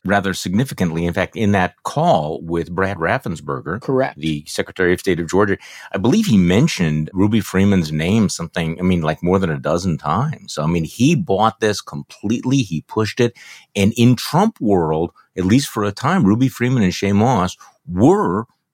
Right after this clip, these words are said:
Speaker 1: basically, you know, the n-, number one vote stealers in America. So in terms of the notoriety and the damage done to their reputation, it's a little hard to overstate it. And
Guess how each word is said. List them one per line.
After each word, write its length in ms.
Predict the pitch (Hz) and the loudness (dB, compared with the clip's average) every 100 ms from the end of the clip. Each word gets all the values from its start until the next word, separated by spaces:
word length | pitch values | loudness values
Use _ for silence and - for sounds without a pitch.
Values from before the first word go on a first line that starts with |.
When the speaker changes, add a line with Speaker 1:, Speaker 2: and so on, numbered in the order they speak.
| - 76 | -14 -2
Speaker 1:
basically, 920 | 110 175 - 190 - 107 98 95 87 - | 0 0 -2 -10 -6 -2 0 0 -2 -6
you 100 | 95 | -4
know, 320 | 87 92 98 87 | -2 -2 -4 -8
the 120 | 82 | -4
n-, 300 | 90 92 92 101 | -2 0 -2 2
number 320 | 98 110 120 | 4 4 2
one 300 | 98 113 92 | 2 2 2
vote 240 | 92 120 | 0 -2
stealers 500 | - - 110 113 107 | -4 -2 0 0 -2
in 160 | - 101 | -2 0
America. 480 | 95 107 202 190 76 | 2 2 -2 -6 -6
So 200 | 92 87 | -2 0
in 100 | 107 | 2
terms 260 | 104 135 135 | 2 2 2
of 340 | - 95 92 - | 2 0 0 -2
the 180 | 95 92 | -4 0
notoriety 640 | 98 92 80 85 107 101 | 2 2 -2 -2 -2 -2
and 100 | 82 | -2
the 60 | |
damage 400 | 73 80 95 107 | -2 0 0 -2
done 220 | 82 90 90 | 0 -2 0
to 80 | |
their 140 | 82 78 | -2 -2
reputation, 640 | 82 85 80 92 123 - | -6 -8 -6 -2 -2 -2
it's 120 | 76 76 | -6 -6
a 60 | |
little 300 | 69 90 135 | -4 -2 -2
hard 300 | 92 82 80 | -2 -2 -2
to 60 | - | -4
overstate 580 | 82 78 85 - 104 113 | -6 -6 -10 -4 -2 -2
it. 120 | 101 | -2
And 120 | 80 | -8